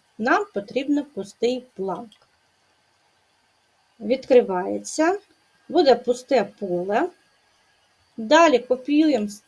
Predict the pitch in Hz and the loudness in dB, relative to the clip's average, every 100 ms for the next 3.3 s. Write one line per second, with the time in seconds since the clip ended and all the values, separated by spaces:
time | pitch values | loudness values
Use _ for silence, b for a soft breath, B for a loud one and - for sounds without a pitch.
0 | _ 233 202 185 - - _ _ _ _ | _ 2 2 -2 -12 -20 _ _ _ _
1 | _ _ _ _ _ _ _ _ _ _ | _ _ _ _ _ _ _ _ _ _
2 | _ _ _ 226 226 302 294 247 214 247 | _ _ _ -2 2 2 4 0 2 0
3 | 202 196 | 0 -2